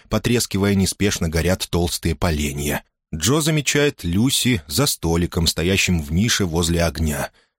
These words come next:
Она в джинсовом комбинезоне с ярким малиновым свитером, волосы стянуты зеленой косынкой. Губы, как всегда,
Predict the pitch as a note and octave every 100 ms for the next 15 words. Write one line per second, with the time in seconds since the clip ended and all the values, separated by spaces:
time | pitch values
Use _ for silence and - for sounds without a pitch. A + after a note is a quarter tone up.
0 | - D#2 F2+ E2+ F#2 B2 - G2+ F#2+ -
1 | F2 E2+ E2+ D#2 A#2+ D#3 D3 - - -
2 | C#3+ E3 C3+ G#2+ G2+ B2+ A#2 B2+ - D2+
3 | D#2 - E2+ D#2+ - _ - G#2 E3 E3
4 | C3 - A2+ G#2 F2+ E2+ F2+ F2 E2 D#2
5 | B2 - E2 D2 D2 - - _ _ _
6 | D2+ F#2+ F#2 - - - F2+ D2+ G2+